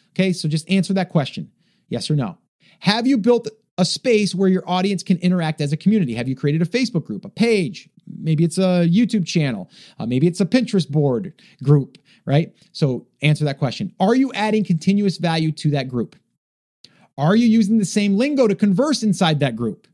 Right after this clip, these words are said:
Do you encourage your group to have discussions and debates, right? Get that conversation started. You're going to get gold from those conversations, by the way.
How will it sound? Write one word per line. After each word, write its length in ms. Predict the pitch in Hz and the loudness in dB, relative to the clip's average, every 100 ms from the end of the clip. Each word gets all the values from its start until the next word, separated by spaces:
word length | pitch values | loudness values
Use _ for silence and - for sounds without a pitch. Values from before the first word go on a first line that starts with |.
| _ _ _ _ _ 131 | _ _ _ _ _ 4
Do 140 | 226 | 6
you 180 | 269 285 | 6 2
encourage 480 | 247 - 254 254 202 | 0 0 2 2 0
your 80 | |
group 240 | 196 214 220 | 2 2 2
to 80 | 196 | 0
have 260 | 190 202 | 2 0
discussions 680 | 190 - 185 175 - 170 160 - _ - | -2 -2 -2 -2 0 0 0 -4 _ -2
and 280 | 180 180 165 | 0 2 2
debates, 580 | 160 156 - - - - _ _ _ | 2 0 -4 -10 -10 -12 _ _ _
right? 340 | 120 131 - 113 | -6 -6 -6 2
Get 240 | 151 156 | 2 2
that 160 | 160 151 | -2 -2
conversation 720 | 160 156 151 - 143 139 151 | 0 0 0 0 -2 -2 -4
started. 460 | - 202 185 170 | -2 0 0 0
You're 100 | 135 | 0
going 280 | 139 143 147 | 0 0 0
to 40 | 131 | 0
get 340 | 127 135 135 | -4 -4 -2
gold 440 | 147 160 165 151 | 2 4 2 0
from 160 | - 135 | -2 -4
those 160 | 131 - | -4 -4
conversations, 640 | 131 117 - 127 - 110 | -4 -4 -4 -4 -4 -6
by 160 | 110 101 | -4 -6
the 80 | |
way. 220 | 101 104 | -6 -8